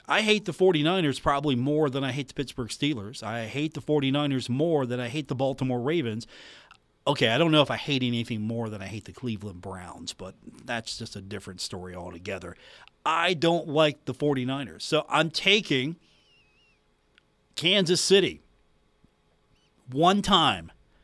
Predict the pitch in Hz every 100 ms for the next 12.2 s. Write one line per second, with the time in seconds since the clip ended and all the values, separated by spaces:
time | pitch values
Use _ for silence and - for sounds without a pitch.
0 | _ _ _ _ 135 170 185 185 160 131
1 | 131 139 127 - 190 180 180 170 151 143
2 | 127 139 135 113 101 120 95 - 120 139
3 | 151 131 - 151 127 - - 90 73 _
4 | _ _ _ _ _ _ _ _ _ 151
5 | 214 226 233 233 214 196 208 147 - 85
6 | 113 165 208 202 190 - 185 175 - 147
7 | 123 131 104 - - - _ _ _ _
8 | _ _ _ _ _ _ _ 147 190 160
9 | 160 185 180 160 156 143 131 131 - -
10 | 165 147 139 123 - 131 131 139 - -
11 | _ _ 110 104 143 135 - 120 127 -
12 | 135